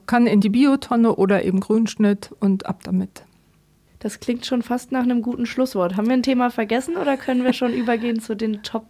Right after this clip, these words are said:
Speaker 2: drei Tipps gegen Unkräutern?
Speaker 1: Nee, ich glaube, wir haben jetzt so die wichtigsten Sachen, aus meiner Sicht jedenfalls, ähm, abgearbeitet.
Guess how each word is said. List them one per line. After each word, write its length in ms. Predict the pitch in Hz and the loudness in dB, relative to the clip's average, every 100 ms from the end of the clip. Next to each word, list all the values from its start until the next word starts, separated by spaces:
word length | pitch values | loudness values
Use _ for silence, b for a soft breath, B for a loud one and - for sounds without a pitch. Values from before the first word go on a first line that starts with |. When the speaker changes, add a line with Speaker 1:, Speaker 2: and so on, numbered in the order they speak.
| - | -6
Speaker 2:
drei 400 | 208 202 208 202 B B B B | -2 0 0 -4 B B B B
Tipps 300 | 226 220 - | -4 -4 -4
gegen 240 | 208 196 | -4 -4
Unkräutern? 680 | 214 196 - 196 196 196 202 - | -4 -6 -6 -8 -6 -8 -10 -4
Speaker 1:
Nee, 380 | 370 381 220 247 - - | 2 4 4 2 -4 -2
ich 160 | 208 | 0
glaube, 320 | 202 190 220 254 | 2 2 2 2
wir 120 | 247 | 2
haben 160 | 254 | 2
jetzt 200 | 254 254 | 0 -2
so 80 | 247 226 _ _ | -6 -10 _ _
die 100 | 240 | 2
wichtigsten 480 | 214 311 311 285 269 | 2 2 0 -2 -2
Sachen, 380 | 254 254 262 254 | 2 2 2 0
aus 180 | 208 190 | 0 2
meiner 320 | 202 294 285 | 4 4 4
Sicht 240 | 277 262 | 2 -2
jedenfalls, 680 | 254 262 247 262 247 240 - | -4 -4 -2 0 0 -2 -2
ähm, 480 | 214 226 220 226 220 | 0 2 0 -2 -6
abgearbeitet. 840 | - - - 170 170 214 190 - | -8 -8 -8 -6 -6 -8 -10 -16